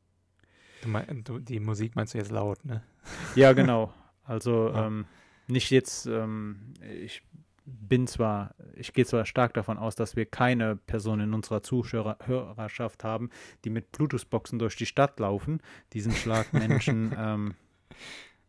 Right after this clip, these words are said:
Speaker 2: liebe ich unglaublich. Die stehen bei mir auf der gleichen
Speaker 1: Mhm.
Speaker 2: Stufe wie die Personen, die in ihre Instagram-Bio, äh, Entrepreneur schreiben. Aber,
Speaker 1: <laughs>
Speaker 2: ähm, es gibt halt Möglichkeiten, irgendwie auf sich aufmerksam zu machen. Und ich glaube, man muss dabei noch nicht mal die Frauen ansprechen.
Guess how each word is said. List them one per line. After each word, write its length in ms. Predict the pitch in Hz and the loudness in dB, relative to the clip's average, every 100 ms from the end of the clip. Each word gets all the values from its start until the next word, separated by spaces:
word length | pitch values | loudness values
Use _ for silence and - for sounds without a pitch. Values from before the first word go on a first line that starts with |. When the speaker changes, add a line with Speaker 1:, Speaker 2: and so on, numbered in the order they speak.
| _ - | _ -8
Speaker 2:
liebe 340 | 107 127 113 | 0 2 2
ich 160 | 110 - | 0 -2
unglaublich. 760 | 117 - 117 117 123 147 - - - - | -6 0 0 0 -2 -4 -6 -20 -20 -14
Die 60 | - | -6
stehen 220 | 127 113 | -2 0
bei 100 | 113 | 0
mir 160 | 113 113 | 0 -2
auf 80 | - | -2
der 80 | 104 | -4
gleichen 260 | 117 107 | -2 -2
Speaker 1:
Mhm. 40 | 104 | 0
Speaker 2:
Stufe 340 | 101 110 107 | 0 0 0
wie 100 | 113 | -2
die 200 | 98 117 | -2 -4
Personen, 440 | - 110 107 113 107 | -2 -6 -4 -6 -6
die 100 | 107 | -6
in 100 | 104 | -6
ihre 260 | 110 104 | -8 -10
Instagram-Bio, 920 | 113 107 113 - 107 95 107 107 107 - | -10 -6 -6 -4 -4 -2 0 0 0 -2
äh, 180 | 107 107 | -6 -4
Entrepreneur 640 | 120 117 101 120 110 123 | -4 -4 -4 -2 0 0
schreiben. 440 | - 104 101 127 - - - - - - - - - - - | -2 -4 -4 -4 -8 -14 -20 -20 -20 -20 -20 -14 -12 -10 -4
Aber, 600 | 120 107 117 113 113 113 | -2 0 2 2 2 -2
Speaker 1:
<laughs> 40 | |
Speaker 2:
ähm, 440 | 107 117 110 107 101 _ _ - _ 113 147 | -2 -2 -2 -6 -8 _ _ -20 _ -14 -12
es 140 | - | 0
gibt 200 | 170 - | 0 2
halt 160 | 131 123 | 0 2
Möglichkeiten, 640 | 123 120 - 120 - - | -2 -4 0 0 0 -4
irgendwie 460 | - 147 139 - 107 | 2 4 4 0 -6
auf 180 | 117 - | -8 -8
sich 200 | 101 - | -10 -6
aufmerksam 580 | 120 - 104 - 104 95 | -6 -4 -6 -4 -8 -8
zu 120 | 107 | -6
machen. 280 | 104 104 110 | -6 -6 -6
Und 140 | 107 | -8
ich 140 | 104 - | -10 -6
glaube, 400 | 113 110 110 107 | -2 0 -2 -4
man 200 | 110 110 | -6 -6
muss 180 | 117 - | -4 -2
dabei 280 | 104 101 98 | -2 -2 -4
noch 120 | 95 | -4
nicht 200 | 110 - | -6 -4
mal 100 | 98 | -6
die 120 | 95 | -8
Frauen 400 | - - 101 98 | -12 -8 -6 -6
ansprechen. 580 | 95 98 - 101 - 104 | -6 -8 -8 -8 -8 -12